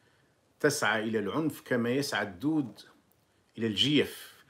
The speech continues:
كما يسعى الدود إلى الجيفة. يريدون العنف، تربوا على العنف،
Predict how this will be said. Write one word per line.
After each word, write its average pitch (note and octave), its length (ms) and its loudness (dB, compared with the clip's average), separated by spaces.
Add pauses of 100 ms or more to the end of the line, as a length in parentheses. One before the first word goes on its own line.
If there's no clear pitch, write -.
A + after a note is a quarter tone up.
(260)
كما A#2 200 -6
يسعى G#2+ 220 -2
الدود A2+ 340 -4
إلى A2 180 -6
الجيفة. G#2 500 -2 (1700)
يريدون G2+ 560 -2
العنف، F#2+ 640 -4 (500)
تربوا D#2+ 320 -2
على G#2 140 2
العنف، F2+ 540 -8